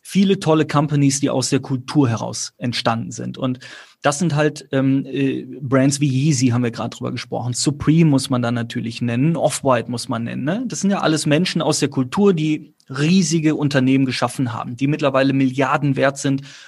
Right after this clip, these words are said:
und, äh, wie im Fall von Supreme dann auch für Milliarden verkauft und gekauft werden.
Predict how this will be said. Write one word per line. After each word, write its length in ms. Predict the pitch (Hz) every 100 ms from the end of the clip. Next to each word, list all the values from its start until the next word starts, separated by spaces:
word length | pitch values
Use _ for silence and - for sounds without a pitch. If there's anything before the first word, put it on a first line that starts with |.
| -
und, 280 | 139 135 -
äh, 260 | 135 127
wie 120 | 123 139
im 100 | 131
Fall 180 | 131
von 160 | 131 135
Supreme 400 | - 117 127 139
dann 140 | 123
auch 100 | 120
für 140 | - 127
Milliarden 580 | 123 117 120 131 127 - - -
verkauft 540 | - 113 123 117 -
und 120 | 123
gekauft 460 | 117 113 107 - -
werden. 220 | - -